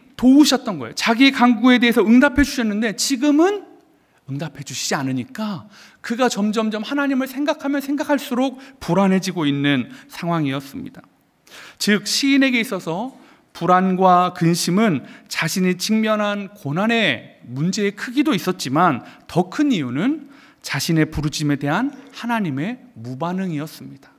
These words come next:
하나님이 반응하시면 좀 견뎌볼 수 있을 것 같은데,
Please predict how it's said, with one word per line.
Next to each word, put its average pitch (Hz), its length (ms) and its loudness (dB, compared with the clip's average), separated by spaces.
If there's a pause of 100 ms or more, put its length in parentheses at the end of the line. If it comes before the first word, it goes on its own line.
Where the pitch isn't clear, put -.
(320)
하나님이 262 420 0
반응하시면 160 1120 -4 (240)
좀 262 180 -8
견뎌볼 196 540 -2
수 - 80 -8
있을 180 180 -8
것 190 120 -6
같은데, 127 840 -10